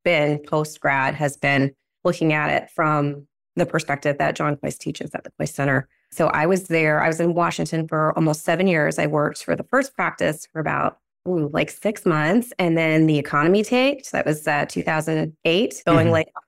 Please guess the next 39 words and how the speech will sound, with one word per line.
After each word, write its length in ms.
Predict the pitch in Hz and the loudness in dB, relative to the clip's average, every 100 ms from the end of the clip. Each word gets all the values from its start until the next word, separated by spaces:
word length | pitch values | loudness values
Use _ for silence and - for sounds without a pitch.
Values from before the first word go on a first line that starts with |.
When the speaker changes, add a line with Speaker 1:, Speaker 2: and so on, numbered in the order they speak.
| - | -4
Speaker 1:
bunch 180 | 160 - | -4 -2
of 80 | |
employees, 600 | 151 156 262 262 247 240 | -2 0 2 4 4 2
like, 140 | 208 160 | 0 -2
everything 320 | 165 160 165 | -2 -2 0
went 200 | 156 156 | 0 -2
sideways. 640 | 196 190 190 180 170 170 - _ _ - | -2 0 2 4 4 0 -6 _ _ 0
All 160 | 240 | 2
the 60 | 247 | 2
promises 640 | 240 226 226 - 165 156 | 2 2 2 2 2 2
of 120 | 151 | -2
what 160 | 190 - | 0 0
you 80 | 185 | -2
can 160 | 196 | -2
do 120 | 185 | 0
as 140 | 175 165 | 0 0
a 20 | |
dentist 480 | 160 151 175 170 - | -2 0 0 -2 0
were 120 | 165 | 0
<laughs> 20 | |
kind 220 | 165 214 185 | 0 0 0
of 100 | 196 | 0
just 220 | 185 - | -4 -2
shattered 320 | 185 190 196 | -2 0 2
and 100 | 156 | 2
broken. 520 | 165 170 180 180 196 - _ _ - | 2 2 2 0 0 -6 _ _ 0
And, 500 | 180 175 165 175 - | 0 2 0 0 0
um, 400 | - 165 160 151 | 0 0 0 -2
he 240 | 160 220 | -4 -4
found 280 | 226 220 185 | -2 0 2
me 500 | 175 160 156 156 156 - | 2 2 2 0 -2 0
a 140 | 147 | 0
home 360 | 151 160 151 156 | 2 2 2 2
at 180 | 147 143 | 0 -4
a 40 | |
practice 440 | - 147 - 147 - | -4 -8 -4 -6 -4
that 180 | 135 - | -6 -4
had 540 | 151 139 139 139 135 _ _ _ | -8 -10 -4 -4 -4 _ _ _
four 920 | - 214 214 233 240 247 254 254 | -2 2 4 4 4 4 2 0